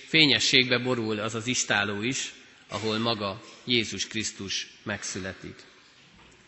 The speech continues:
Kedves testvérek, ez a fény az, amelyik megszabadít bennünket.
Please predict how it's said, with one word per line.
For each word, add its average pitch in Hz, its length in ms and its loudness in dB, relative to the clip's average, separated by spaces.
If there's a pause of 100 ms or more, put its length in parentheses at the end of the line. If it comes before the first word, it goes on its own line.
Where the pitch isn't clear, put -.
(540)
Kedves 160 320 6
testvérek, 151 840 4 (480)
ez 151 200 6
a 123 80 2
fény 123 400 2
az, 110 300 -2 (160)
amelyik 110 400 -4
megszabadít 101 680 -6
bennünket. 101 680 -6